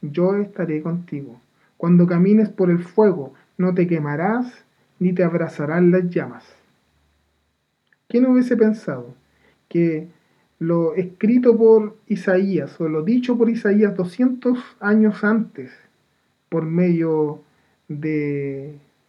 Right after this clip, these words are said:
por medio del profeta, se cumplirían literalmente en este momento? Veamos lo que dice el versículo veintiséis y el veintisiete.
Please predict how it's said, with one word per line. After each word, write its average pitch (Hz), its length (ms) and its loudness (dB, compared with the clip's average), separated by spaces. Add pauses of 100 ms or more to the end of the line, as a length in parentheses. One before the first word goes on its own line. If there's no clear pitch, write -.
por 165 120 -4
medio 185 200 4
del 175 140 2
profeta, 170 500 -2
se 170 160 -8
cumplirían 175 720 -2
literalmente 226 1040 4
en 165 80 -4
este 170 240 -12
momento? 120 460 -20 (1600)
Veamos 240 260 2
lo 269 140 0
que 269 100 0
dice 262 180 -2
el 240 60 0
versículo 247 480 2
veintiséis 240 500 0
y 254 40 4
el 247 100 2
veintisiete. 247 640 -6